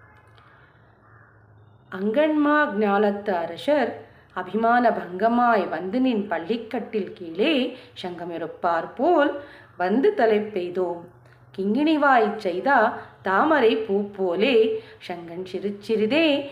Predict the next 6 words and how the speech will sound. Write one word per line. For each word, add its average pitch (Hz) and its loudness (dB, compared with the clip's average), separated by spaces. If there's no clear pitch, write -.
எம்மேல் 262 2
விழியாவோ, 190 0
திங்களும் 220 0
ஆதித்யனும் 226 -2
எழுந்தான் 226 0
போல், 202 -2